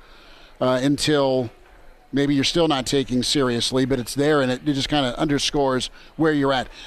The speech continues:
Let's talk for a second here. We got about a minute here. We'll dive in with Greg Henson in a little bit as well on Michigan, Nebraska. But, you know, you look at Mickey from an experience standpoint, the, the, the,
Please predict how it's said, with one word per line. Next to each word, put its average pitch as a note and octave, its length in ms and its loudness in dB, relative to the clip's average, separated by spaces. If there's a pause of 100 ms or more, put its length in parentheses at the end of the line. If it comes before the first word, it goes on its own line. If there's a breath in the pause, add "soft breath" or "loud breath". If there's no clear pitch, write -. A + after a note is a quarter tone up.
Let's E3+ 160 0
talk F3+ 320 0
for D#3+ 220 0
a B2 60 -2
second F3 480 0
here. D3 180 2
We C#3+ 80 2
got D3 140 2
about C#3 160 0
a A#2 40 0
minute C#3+ 360 2
here. C3+ 180 2
We'll C3 120 0
dive C#3 260 0
in C3+ 100 0
with A#2 120 -4
Greg C3+ 240 0
Henson C#3+ 500 0 (420 loud breath)
in D#3 120 0
a C#3 40 2
little C#3 220 0
bit C3+ 180 0
as A#2+ 160 -2
well C#3+ 220 2
on B2+ 180 0
Michigan, C3+ 380 0
Nebraska. C3+ 560 0
But, B2 160 -2 (840 loud breath)
you E3 200 -2
know, D#3 80 2
you D3+ 160 2
look F3 180 0
at C3+ 80 -2
Mickey C3+ 600 -2 (680)
from E3 160 0
an C#3+ 80 2
experience D#3+ 640 -2
standpoint, C#3 640 -2
the, D3 120 -2
the, C3+ 360 -2
the, B2 280 0